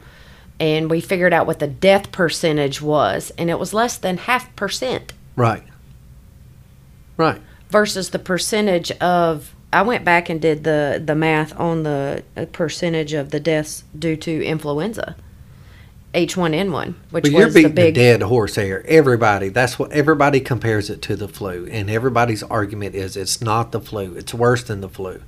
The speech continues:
Speaker 2: I, and, and again, I'm not debating that.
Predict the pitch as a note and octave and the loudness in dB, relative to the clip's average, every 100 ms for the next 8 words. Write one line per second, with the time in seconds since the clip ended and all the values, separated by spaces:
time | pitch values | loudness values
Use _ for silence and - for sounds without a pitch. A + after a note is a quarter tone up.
0 | - - - - - - - - - - | -20 -20 -20 -20 -20 -20 -20 -20 -16 -10
1 | C#3 - - D3 C#3 F3 D3+ D#3 D3 A2 | -10 -8 2 2 2 2 2 2 0 -4
2 | F#2+ A2 - C3 C3 B2 B2 B2+ G#2+ A#2+ | -4 -8 -2 0 4 4 2 -2 -2 0
3 | A2 G#2 G2 | 0 0 -4